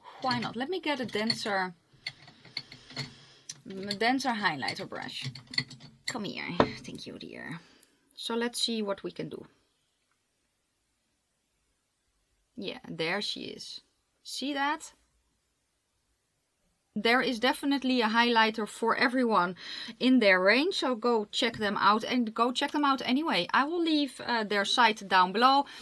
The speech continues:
I will also list the makeup that I have on my face down below. Again, I did receive some of this in P R, but some of, oth-, uh, uh, uh, uh, some of the other stuff I did pay for. Um, so yeah, and I cannot wait to play with it more.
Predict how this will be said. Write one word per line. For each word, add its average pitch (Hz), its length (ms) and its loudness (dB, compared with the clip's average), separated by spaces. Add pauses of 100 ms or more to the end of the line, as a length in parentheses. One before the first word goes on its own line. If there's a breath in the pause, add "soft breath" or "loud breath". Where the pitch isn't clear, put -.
(240 loud breath)
I 233 60 2
will 254 120 2
also 269 180 0
list 240 220 -2
the 208 100 -6
makeup 214 280 -4
that 185 120 -2
I 180 60 0
have 175 180 -6
on 180 80 -8
my 196 120 -2
face 330 260 0
down 277 220 6
below. 240 240 4 (280 loud breath)
Again, 247 380 2
I 220 120 4
did 311 180 0
receive 294 340 -2
some 277 220 2
of 247 100 -4
this 233 160 0
in 220 140 -4
P 214 160 -2
R, 196 180 6
but 208 240 -4
some 226 340 2
of, 202 220 -2 (140)
oth-, 240 180 4 (380)
uh, 285 40 8
uh, - 0 -
uh, 294 120 8
uh, 320 760 -2 (100)
some 294 240 8
of 285 100 4
the 233 80 6
other 277 200 4
stuff 226 200 2
I 220 100 4
did 240 160 0
pay 247 200 4
for. 269 320 4 (600 loud breath)
Um, 247 380 6 (100)
so - 180 0
yeah, 277 180 6
and 233 80 4
I 220 80 6
cannot 247 260 0
wait 240 220 0
to - 160 -16
play 247 180 2
with 247 160 -2
it 214 100 -6
more. 220 440 -2